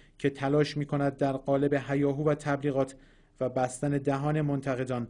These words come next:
و توقیف نشریات منتقد، از جمله هفته نامه نه دی، القا کند که توافق ژنو پیروزی بزرگی است. وی همچنین مدعی شد دولت در توافقنامه ژنو بیست و هشت امتیاز داده و هشت امتیاز گرفته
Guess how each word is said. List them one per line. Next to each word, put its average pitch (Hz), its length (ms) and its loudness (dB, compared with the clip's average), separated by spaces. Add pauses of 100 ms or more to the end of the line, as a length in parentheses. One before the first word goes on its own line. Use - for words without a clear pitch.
(340)
و 127 80 0
توقیف 135 480 -4
نشریات 143 680 0
منتقد، 139 640 -2
از 147 200 0
جمله 147 260 0
هفته 143 340 -4
نامه 131 360 -2
نه 131 260 -2
دی، 160 280 0 (400)
القا 151 380 4
کند 143 320 0
که 139 100 -4
توافق 139 500 0
ژنو 143 340 2 (280)
پیروزی 131 480 -2
بزرگی 117 480 0
است. - 260 -12 (920)
وی 123 100 -2
همچنین 120 520 -6
مدعی 131 360 0
شد 151 240 0 (420)
دولت 143 340 4
در 139 140 2
توافقنامه 131 800 -2
ژنو 143 300 0
بیست 143 360 -6
و 147 40 -2
هشت 160 400 -2
امتیاز 147 500 0
داده 139 240 2
و 131 120 0
هشت 151 440 -2
امتیاز 117 440 -4
گرفته 113 420 -4